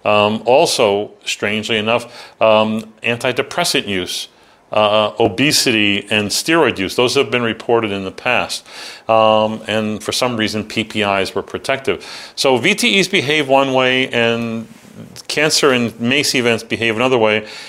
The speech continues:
And it boils down to three questions. And I get this from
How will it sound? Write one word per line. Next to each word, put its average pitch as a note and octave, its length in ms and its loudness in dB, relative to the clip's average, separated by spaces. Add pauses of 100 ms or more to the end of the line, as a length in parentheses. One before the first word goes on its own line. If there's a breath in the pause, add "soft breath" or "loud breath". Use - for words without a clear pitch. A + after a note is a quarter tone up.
(160 loud breath)
And C#3 120 2
it C#3 100 0
boils F#3 240 4
down D#3+ 220 0
to D#3 80 -2
three D3+ 220 -2
questions. - 640 -4
And A#2 240 -2
I A#2 160 2
get A#2+ 260 -2
this B2 160 2
from A2+ 480 -2